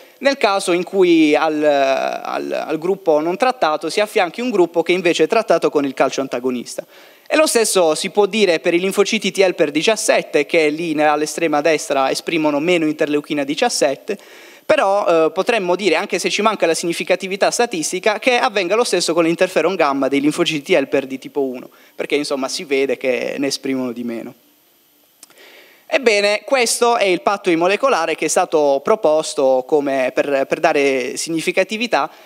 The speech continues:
a questo calo dell'espressione delle citochine che è stato registrato. E quindi gli ioni calcio che vengono fatti entrare attraverso i canali voltaggio dipendenti poi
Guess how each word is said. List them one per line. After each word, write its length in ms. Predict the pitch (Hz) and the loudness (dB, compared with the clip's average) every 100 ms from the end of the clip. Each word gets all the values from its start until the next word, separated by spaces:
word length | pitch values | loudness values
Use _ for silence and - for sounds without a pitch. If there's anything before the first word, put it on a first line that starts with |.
| - - | -12 -4
a 120 | 185 | -2
questo 500 | 214 190 - 170 156 | 0 0 2 2 2
calo 240 | 208 180 | 0 0
dell'espressione 640 | 156 160 165 190 185 196 156 | 0 0 0 -2 0 0 2
delle 180 | 156 156 | 2 0
citochine 560 | 214 202 - 185 165 | -2 -2 -2 -2 -2
che 80 | 160 | 0
è 40 | |
stato 280 | 156 151 147 | 0 0 0
registrato. 680 | 139 131 - 139 - - 170 _ _ _ _ | -2 -4 -6 -6 -6 -10 -20 _ _ _ _
E 80 | - | -4
quindi 720 | - 247 226 190 185 175 175 | 0 0 2 2 4 4 2
gli 160 | 175 180 | 0 0
ioni 180 | 233 262 | 0 0
calcio 400 | 202 185 175 160 | 0 0 -2 0
che 120 | 156 | 2
vengono 280 | 170 175 165 | 0 0 0
fatti 240 | 170 175 | 0 0
entrare 340 | 160 202 185 | 0 0 0
attraverso 600 | 147 160 156 156 - 151 | 0 0 0 0 0 2
i 320 | 147 143 139 135 | 2 2 0 0
canali 300 | 180 175 160 | 0 0 0
voltaggio 380 | 170 208 165 160 | 0 0 0 0
dipendenti 600 | 190 262 170 165 160 151 | 0 2 2 0 -2 0
poi 320 | 185 160 | 2 4